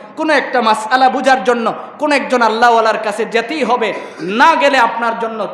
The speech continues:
চরম বিপদ অপেক্ষা করছে। পৃথিবীর জমিনে প্রসিদ্ধ একজন বুজুর্গ, যার নাম আব্দুল্লাহ ইবনে মুবারক রহমতুল্লাহি আলাই,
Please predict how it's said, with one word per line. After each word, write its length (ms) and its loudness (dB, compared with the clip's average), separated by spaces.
চরম 580 2
বিপদ 320 -2
অপেক্ষা 400 -4
করছে। 380 -12
পৃথিবীর 360 -4
জমিনে 420 0
প্রসিদ্ধ 520 -4
একজন 380 0
বুজুর্গ, 400 -2
যার 200 2
নাম 340 0
আব্দুল্লাহ 480 -2
ইবনে 220 -4
মুবারক 500 2
রহমতুল্লাহি 800 -2
আলাই, 300 0